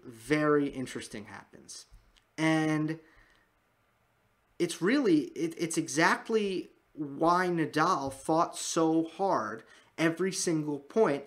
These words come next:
up to this point. Because Nadal trusted his fitness and knew that if he hung around long enough, remember, Djokovic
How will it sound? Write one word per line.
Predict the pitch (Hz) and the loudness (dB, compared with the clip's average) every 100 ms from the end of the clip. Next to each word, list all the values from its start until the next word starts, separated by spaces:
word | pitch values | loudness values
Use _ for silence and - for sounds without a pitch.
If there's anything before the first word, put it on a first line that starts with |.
| - | -6
up | 160 - | -6 -4
to | 165 | -4
this | 123 - | -4 -6
point. | - 247 202 - - _ - _ _ _ _ _ _ - - | -2 0 0 -4 -20 _ -20 _ _ _ _ _ _ -20 -2
Because | 165 170 160 | 0 2 2
Nadal | 165 156 156 175 208 220 220 - - _ _ _ | 2 2 4 4 2 0 -4 -18 -20 _ _ _
trusted | - 196 190 - 208 180 | -2 2 2 2 0 0
his | 175 170 - | -2 -2 -2
fitness | 170 151 107 104 - | -2 -2 -4 -14 -12
and | 147 156 147 | -4 -4 0
knew | 156 220 131 - - _ _ _ _ - | 2 2 0 -4 -20 _ _ _ _ -2
that | 147 151 - | -2 0 0
if | 233 262 | 0 0
he | - 233 | -8 -6
hung | 220 208 202 | -4 0 0
around | 196 170 170 170 151 | 2 2 4 2 0
long | 147 196 208 | 0 2 0
enough, | 117 95 - - | -4 -12 -20 -6
remember, | 135 170 208 117 - | 0 2 2 -2 -6
Djokovic | - 175 - 131 113 - | 0 0 2 -4 -4 -8